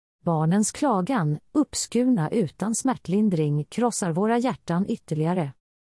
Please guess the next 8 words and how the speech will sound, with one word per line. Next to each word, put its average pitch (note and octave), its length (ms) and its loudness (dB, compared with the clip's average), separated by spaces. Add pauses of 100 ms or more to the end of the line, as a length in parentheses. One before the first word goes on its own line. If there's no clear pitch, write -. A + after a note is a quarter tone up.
(200)
Över E3+ 240 0
hela E3+ 400 0
världen A3+ 480 2
splittras - 560 -4
själar F3+ 560 0
under A3+ 260 0
denna E3 300 0
grymhet. E3+ 760 -2